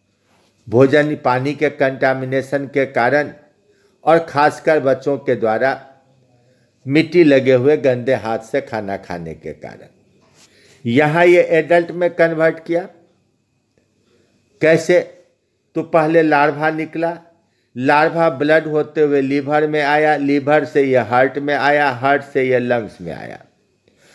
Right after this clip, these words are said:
और लंग्स से माउथ होते हुए जब दोबारा निगला गया तो यह वही लार्वा एडल्ट में कन्वर्ट कर गया।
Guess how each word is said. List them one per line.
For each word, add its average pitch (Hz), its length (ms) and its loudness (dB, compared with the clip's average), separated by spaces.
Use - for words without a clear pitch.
और 139 120 4
लंग्स 151 360 4
से 175 180 0
माउथ 156 380 2
होते 156 300 2
हुए 151 260 4
जब 135 260 0
दोबारा 139 420 2
निगला 151 400 0
गया 104 260 -2
तो 165 140 8
यह 151 300 4
वही 151 300 4
लार्वा 113 540 0
एडल्ट 139 420 -2
में 123 200 -4
कन्वर्ट 85 420 -8
कर - 320 -18
गया। - 140 -20